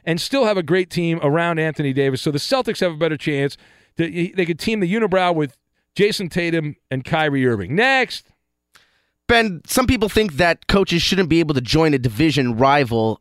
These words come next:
Speaker 2: after getting fired in that same season. Do you agree?
Speaker 1: No, I don't. I, I, it, it's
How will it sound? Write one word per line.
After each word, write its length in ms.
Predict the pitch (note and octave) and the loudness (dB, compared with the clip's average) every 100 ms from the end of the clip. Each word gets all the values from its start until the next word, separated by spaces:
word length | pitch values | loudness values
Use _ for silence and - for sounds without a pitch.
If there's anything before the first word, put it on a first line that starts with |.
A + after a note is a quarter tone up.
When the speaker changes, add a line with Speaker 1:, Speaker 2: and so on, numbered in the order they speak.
| - | -2
Speaker 2:
after 200 | C3+ C3 | -2 0
getting 220 | D3 C3+ | 0 0
fired 680 | - - D#3 D3+ C3 A2 A#2 | -4 0 4 4 4 0 -2
in 140 | - C#3+ | 0 0
that 180 | C#3 - | 0 -2
same 280 | E3 D3 | 0 0
season. 520 | C3 D#3 C#3 G#2+ F#2 F#2+ _ - | 0 0 0 0 -4 -6 _ 0
Do 80 | |
you 60 | C#3+ | 2
agree? 300 | C3 C#3+ F#2 - _ _ _ _ | 2 0 0 -8 _ _ _ _
Speaker 1:
No, 420 | F3 C4 E4 D#4+ F#3 | 2 6 6 6 4
I 120 | F3+ | 0
don't. 420 | D3+ C#4 E4 G#3 | 4 6 6 4
I, 60 | F3 | 2
I, 40 | |
it, 520 | G#3 G#3 A3 G3+ A3 | 0 -2 -4 -6 -6
it's 260 | A3 A3+ | -4 -6